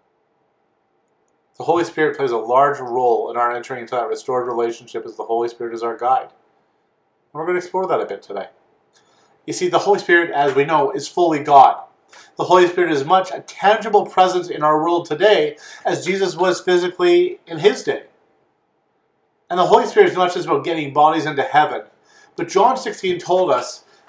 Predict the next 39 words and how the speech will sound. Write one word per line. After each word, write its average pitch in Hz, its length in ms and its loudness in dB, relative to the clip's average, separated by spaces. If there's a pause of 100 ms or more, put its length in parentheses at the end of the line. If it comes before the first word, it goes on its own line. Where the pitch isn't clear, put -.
(160)
tells 202 340 4
us 160 220 0
that 156 220 4
the 160 60 0
Holy 214 380 4
Spirit 175 260 0
is 139 80 -4
a 147 80 -4
guide, 156 480 4
but 180 80 -6
not 220 220 0
just 202 160 -10
any 185 180 -8
guide, 135 300 -2 (200)
a 160 60 -4
guide 202 400 4
for 202 160 4
us 185 140 0
into 175 500 -4
all 165 380 10
the 147 100 -6
truth. - 560 -6 (920)
Now, 147 100 4
maybe 165 240 2
we 165 140 2
think 151 240 -2
God 151 320 6
guiding 151 240 4
us 139 100 -6
into 131 160 -8
the 131 100 -4
truth 151 300 -6
is 135 140 -6
like 143 200 2
what 147 280 0
Jeremiah 151 500 2 (140)
twenty-nine 165 400 -2
eleven 185 340 0
says, - 380 -10